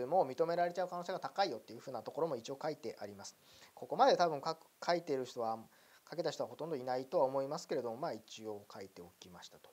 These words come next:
いう感じですね。はい。で、設問三のところで、えー、括弧一のところで、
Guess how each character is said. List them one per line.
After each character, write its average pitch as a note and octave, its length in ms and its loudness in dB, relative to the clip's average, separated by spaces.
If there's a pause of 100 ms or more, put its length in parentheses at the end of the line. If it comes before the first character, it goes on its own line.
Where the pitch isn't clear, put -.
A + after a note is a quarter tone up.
い F#2 40 -20
う F2 40 -20
感 E2+ 200 -20
じ F2 60 -20
で F#2 80 -20
す - 100 -20
ね。 B2 140 -14 (600)
は D#3 100 4
い。 C3 80 -4
で、 F3 100 0
設 E3 180 -4
問 E3+ 120 -4
三 E3 120 -2
の D#3 80 -6
と D#3+ 80 -6
こ D3+ 140 -4
ろ D#3+ 120 2
で、 D#3 200 4 (300)
え B2 720 0
ー、 - 40 -10
括 C3+ 60 -4
弧 B2 120 -2
一 A#2 80 -8
の A2+ 40 -12
と A2+ 80 -8
こ C#3 80 -2
ろ F#3 60 2
で、 D#3+ 220 4